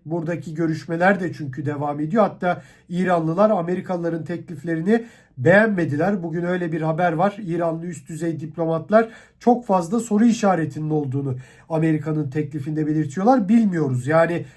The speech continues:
her an bir olumlu haber gelebilir ve bu olumlu haber Bitcoin'i biraz daha yukarıya da götürebilir. İzlemek lazım, takip etmek lazım. Tabii ki bir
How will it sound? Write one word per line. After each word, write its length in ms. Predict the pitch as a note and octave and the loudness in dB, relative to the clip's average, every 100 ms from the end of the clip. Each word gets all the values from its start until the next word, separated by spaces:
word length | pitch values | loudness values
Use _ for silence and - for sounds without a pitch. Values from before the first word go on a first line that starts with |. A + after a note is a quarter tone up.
| _ | _
her 180 | - A#3+ | 4 6
an 300 | G#3 B3 - - - | 6 4 -4 -16 -2
bir 160 | F3 G3+ | 0 0
olumlu 460 | F#3 F3+ G3 G#3 | 0 -2 2 4
haber 280 | G3+ E3+ D#3+ | 4 4 0
gelebilir 560 | D3 D#3 D#3 D#3 A#3 F#3+ | 0 0 2 0 0 -2
ve 180 | D#3+ | -2
bu 240 | F3+ B3+ - - _ - | 2 2 0 -14 _ -6
olumlu 380 | F3+ F#3+ F3+ F3 | -4 -2 -2 -2
haber 360 | E3+ A#3 G3 | 2 2 2
Bitcoin'i 520 | G3 - F3+ F3 A3 | -6 -8 -6 -4 -2
biraz 320 | G#3 F#3+ D#3+ D#3 | 0 0 0 -2
daha 120 | E3 | -2
yukarıya 540 | D#3+ - G3+ F3+ D#3 | -4 -4 -2 0 2
da 220 | G#3 B3 - _ _ | 4 4 0 _ _
götürebilir. 880 | F3 F3+ G3 A#3 G3+ G3 B3 - _ | -6 -4 2 2 2 0 0 -4 _
İzlemek 580 | G3+ G3 F#3+ G3 F#3+ - | -4 -2 -2 -2 -4 -2
lazım, 360 | E3 D#3+ A#3 - | -2 0 -4 0
takip 360 | F#3 E3+ F3+ | -2 -2 -4
etmek 380 | D#3 D#3 D3 D3 | -6 -6 -10 -4
lazım. 340 | D#3 D#3+ A#3+ | -4 -2 -4
Tabii 320 | - G#3 G#3+ - | 0 2 2 -2
ki 160 | E3 | -2
bir 180 | D3+ | -2